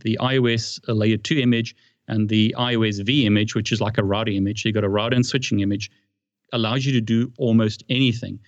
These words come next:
There will be some kind of restrictions, especially if you want to work with asics. So if you want to do quality of service, there are some restrictions there. But apart from those,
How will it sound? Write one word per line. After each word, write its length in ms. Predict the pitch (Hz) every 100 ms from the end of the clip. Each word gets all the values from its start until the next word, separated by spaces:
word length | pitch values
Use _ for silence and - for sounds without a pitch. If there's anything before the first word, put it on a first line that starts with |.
| _ -
There 140 | 120
will 180 | 139 180
be 180 | 160 139
some 240 | 147 143
kind 180 | 131 120
of 60 |
restrictions, 500 | 110 104 110 - 101
especially 380 | 113 107 147 180
if 100 | 156
you 60 | 147
want 100 | 131
to 40 |
work 180 | 113 120
with 120 | 120 -
asics. 480 | 117 113 92 - - _ _ _ _ -
So 100 | 113
if 80 |
you 80 | 131
want 100 | 143
to 60 | 127
do 100 | 131
quality 400 | - 139 131 120
of 100 | 101
service, 580 | - 131 101 110 - - _ _ _ -
there 120 | 117
are 120 | 127
some 180 | 127 127
restrictions 540 | 110 - 123 - 110
there. 200 | 107 110
But 260 | 113 110 110
apart 340 | 135 - 143
from 280 | 135 127 107
those, 580 | 98 143 101 98 127